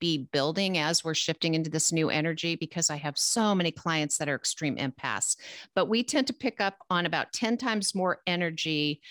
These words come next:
than other people around us. And again, this is energy from the collective consciousness,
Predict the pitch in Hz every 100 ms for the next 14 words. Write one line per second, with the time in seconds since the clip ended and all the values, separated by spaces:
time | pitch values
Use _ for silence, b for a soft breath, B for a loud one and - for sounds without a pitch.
0 | B B B 160 170 160 165 160 156 -
1 | 151 151 139 127 80 78 - - - 175
2 | 170 185 190 190 180 175 165 165 160 151
3 | - 151 143 139 - - 214 - - 170
4 | 170 175 - 160